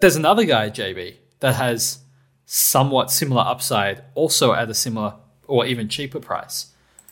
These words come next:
What are your thoughts on George Hewitt? Two hundred ninety-two K.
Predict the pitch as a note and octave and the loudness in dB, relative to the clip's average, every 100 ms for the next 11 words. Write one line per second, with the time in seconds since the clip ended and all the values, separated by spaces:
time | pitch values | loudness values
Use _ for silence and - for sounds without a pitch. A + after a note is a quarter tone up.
0 | _ _ _ - A#2+ F3+ A3 B3+ G#3+ - | _ _ _ -12 0 2 2 2 -2 0
1 | E3+ D#3+ C#3 - - - C#3 C3+ C3 - | 2 2 2 -2 -6 -6 -4 -2 -4 -2
2 | C3 C#3 C3+ - - - - D#3+ C3+ F#2 | 0 0 -2 -8 -10 -14 -6 2 2 2
3 | - - - _ _ - - F#3 F#3+ F#3 | -2 -20 -20 _ _ -6 0 0 0 -2
4 | C#3+ B2+ C3 - C#3 - B2+ B2+ B2+ G#2+ | 0 -2 -2 -4 -8 -4 -4 -2 0 0
5 | C3+ | -4